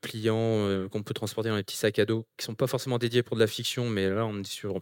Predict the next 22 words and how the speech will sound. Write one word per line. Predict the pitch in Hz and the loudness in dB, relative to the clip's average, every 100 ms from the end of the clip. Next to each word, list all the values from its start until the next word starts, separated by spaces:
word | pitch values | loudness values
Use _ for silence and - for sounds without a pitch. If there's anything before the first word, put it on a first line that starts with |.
| - | -6
plus | - 120 | -2 -2
de | |
trente | - 110 - | 0 -2 0
minutes | 110 110 | 0 0
de | 104 | 2
vol, | 95 110 151 87 | 4 6 4 -2
donc | 95 - | -8 -8
c'est | - 80 | -8 -8
quand | - | -4
même | 90 87 | -4 -4
correct, | 87 101 123 92 | 0 0 0 -2
on | |
peut | - 95 | 0 2
l'envoyer | 90 92 92 | 4 2 2
très, | 92 104 | -2 -4
très | - 98 | 0 0
loin | 107 | 2
avec | 104 - | 0 0
une | 98 | -4
très | - 110 | 2 4
bonne | 110 | 4
réception. | 104 104 101 - 139 | 4 2 -2 0 -2